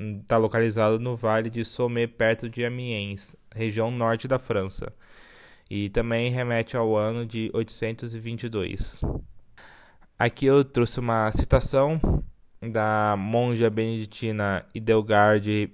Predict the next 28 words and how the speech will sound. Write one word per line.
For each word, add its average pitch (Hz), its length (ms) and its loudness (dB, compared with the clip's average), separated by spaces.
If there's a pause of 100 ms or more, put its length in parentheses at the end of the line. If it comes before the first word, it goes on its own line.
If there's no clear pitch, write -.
de 107 200 -2
Bingen, 127 680 -4 (240)
Bingen, 127 600 -8 (1000)
ah, 117 340 4
a 117 120 0
qual 120 300 4
ela 117 180 6
diz 110 340 -2
que - 140 -8
se - 180 -4
alguém 123 260 -2
decide 123 400 -4
preparar 123 580 -2
cervejas 113 680 -4
com 123 180 -8
aveia, 113 640 0 (120)
ela 110 240 -2
deve 110 320 0
utilizar 113 580 -2
o 120 220 -2
lúpulo. 107 420 -6 (880)
Bom, 120 380 0 (100)
aqui 143 720 -2
nós 113 260 -6
temos 117 460 -4
o 107 160 -4
primeiro 117 400 -2
uso 117 500 0